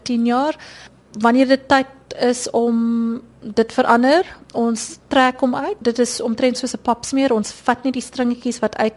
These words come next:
die mond van die baar uithang en ons vat hulle en ons trek dit uit. Omdat alles te nog steeds werk soos dit moet werk, jy kan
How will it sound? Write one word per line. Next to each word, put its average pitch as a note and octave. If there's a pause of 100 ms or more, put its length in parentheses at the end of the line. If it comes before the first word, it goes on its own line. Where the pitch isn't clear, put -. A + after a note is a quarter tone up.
die A3+
mond G#3
van A#3
die A3
baar G3+
uithang A3+
en B3
ons -
vat B3
hulle C4
en A#3+
ons G#3+
trek A3+
dit A3+
uit. D4+ (720)
Omdat D4+
alles C#4
te C#4+
nog B3
steeds C4+
werk G#3
soos A3+
dit A3+
moet G#3
werk, A3+
jy A3+
kan A3+